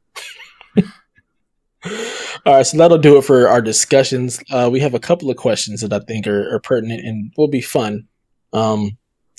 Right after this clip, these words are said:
Grouchy over the Discord, he, he, he ponders. Uh, he says, "How do you, how do you feel Sony's gonna react to the price announcements from Microsoft? Do you think Sony will attempt to match,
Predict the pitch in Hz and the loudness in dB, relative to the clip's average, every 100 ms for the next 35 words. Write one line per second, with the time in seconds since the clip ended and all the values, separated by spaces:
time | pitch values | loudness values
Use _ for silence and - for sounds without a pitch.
0 | - _ _ _ _ _ _ 165 202 214 | -20 _ _ _ _ _ _ 4 6 6
1 | 156 143 127 113 117 - 113 117 120 123 | 4 4 2 -2 -2 2 2 2 0 -2
2 | 117 135 135 127 110 104 104 104 120 - | -2 -4 -4 -4 -4 -2 -2 -2 -2 -2
3 | 214 349 233 254 294 254 - 208 165 180 | 0 2 2 2 2 0 4 4 6 6
4 | 165 131 147 123 117 113 113 - - 107 | 6 4 2 2 2 2 0 -2 -8 -2
5 | 127 117 113 110 107 - 104 - 104 110 | 0 0 -4 -6 -8 -8 -10 -6 -4 -4
6 | - - 104 107 - 113 117 143 127 - | -4 -4 -2 -4 -4 -6 0 0 2 0
7 | 131 120 113 110 - 151 - 123 117 147 | 0 2 2 2 2 2 2 0 2 2
8 | 185 - - | 2 0 -6